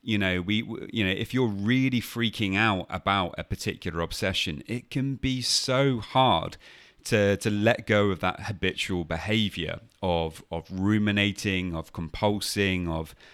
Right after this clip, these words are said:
you know, avoiding the thing that is, uh, giving us all that anxiety. Um,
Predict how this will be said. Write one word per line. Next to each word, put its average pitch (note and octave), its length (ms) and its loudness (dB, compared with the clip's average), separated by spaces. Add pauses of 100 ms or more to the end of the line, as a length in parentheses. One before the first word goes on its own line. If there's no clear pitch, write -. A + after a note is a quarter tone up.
(160)
you F2+ 120 -2
know, E2+ 200 0
avoiding G2 640 2
the F2+ 80 -2
thing F#2 420 0
that E2+ 240 -2
is, E2+ 400 -2
uh, E2 200 -4
giving F#2 360 -2
us E2+ 180 -4
all F2 140 -4
that E2+ 180 -4
anxiety. E2+ 760 0 (500)
Um, A2+ 460 4